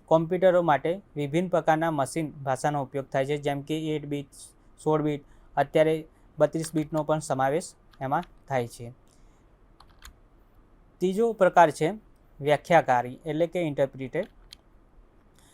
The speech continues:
વ્યાખ્યાકારી પણ સંકલનકર્તાની જેમ જ કાર્ય કરે છે, પરંતુ તે પ્રોગ્રામના પ્રત્યેક વાક્યને કોમ્પ્યુટરમાં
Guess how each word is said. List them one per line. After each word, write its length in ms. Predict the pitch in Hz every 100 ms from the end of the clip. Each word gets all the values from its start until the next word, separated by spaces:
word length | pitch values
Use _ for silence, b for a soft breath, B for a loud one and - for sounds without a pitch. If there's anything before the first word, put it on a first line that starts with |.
| b -
વ્યાખ્યાકારી 640 | 151 165 - 214 214 202 208
પણ 220 | 214 208
સંકલનકર્તાની 960 | - 175 175 196 196 185 165 180 185
જેમ 240 | 165 156 156
જ 140 | - - _ -
કાર્ય 260 | 143 135
કરે 240 | 131 127 127
છે, 220 | - 165
પરંતુ 480 | 180 156 175 180 196
તે 180 | 190 185
પ્રોગ્રામના 520 | 165 156 165 170 170
પ્રત્યેક 580 | - 143 - 165 160 147
વાક્યને 500 | 135 - 156 143 170
કોમ્પ્યુટરમાં 840 | - 143 143 160 170 165 165 175